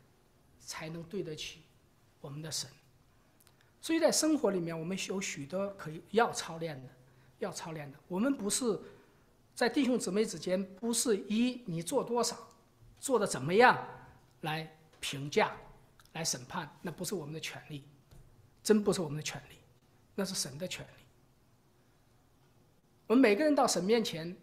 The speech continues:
的时候，我们为我们的弟兄姊妹感谢赞美主，因为神已经在他身上行了大功，已经在他身上行了很多很多我们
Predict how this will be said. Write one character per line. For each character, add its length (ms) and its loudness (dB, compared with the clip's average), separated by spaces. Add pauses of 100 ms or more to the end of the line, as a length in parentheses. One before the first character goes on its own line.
(160)
的 120 2
时 160 2
候， 360 -6 (640)
我 100 0
们 400 4
为 240 4
我 120 0
们 100 0
的 60 2
弟 160 -2
兄 220 -2
姊 140 -8
妹 340 -2 (160)
感 200 -2
谢 140 0
赞 200 2
美 160 0
主， 180 -2 (320)
因 140 0
为 120 4
神 480 0
已 200 -6
经 160 2
在 180 6
他 140 -2
身 160 -6
上 200 -8 (220)
行 260 -4
了 100 -10
大 180 -8
功， 160 -12 (1300)
已 80 -2
经 160 6
在 120 6
他 100 2
身 180 2
上 280 -4
行 280 -6
了 320 2 (540)
很 240 0
多 320 6
很 180 -4
多 160 2
我 120 0
们 200 -2